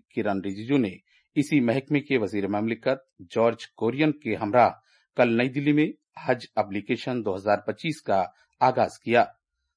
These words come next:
بعد میں میڈیا سے خطاب کرتے ہوئے جناب رجیجو نے بتایا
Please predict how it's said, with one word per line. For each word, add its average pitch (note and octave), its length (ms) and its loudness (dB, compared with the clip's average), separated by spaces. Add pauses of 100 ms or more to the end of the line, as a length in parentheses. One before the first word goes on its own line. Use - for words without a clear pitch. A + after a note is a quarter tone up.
(240)
بعد C#3 180 6
میں F3 160 0
میڈیا D3+ 320 4
سے D#3 140 0
خطاب A2 380 2
کرتے A2+ 260 -6
ہوئے D3 160 -6
جناب G#2 360 0
رجیجو G2+ 340 -6
نے B2+ 180 -4
بتایا B2 500 -2